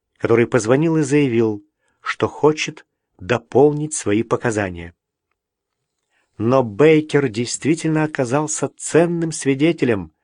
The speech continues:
этого капитанши не мог отрицать. Он видел,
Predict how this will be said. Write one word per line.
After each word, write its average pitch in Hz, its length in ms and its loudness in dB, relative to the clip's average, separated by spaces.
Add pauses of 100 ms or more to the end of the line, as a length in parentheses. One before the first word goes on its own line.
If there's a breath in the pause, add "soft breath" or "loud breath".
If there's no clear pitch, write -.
(460)
этого 147 480 0
капитанши 131 1000 -2
не 113 200 -2
мог 107 300 -2
отрицать. - 640 -10 (840)
Он 127 320 2
видел, 139 840 2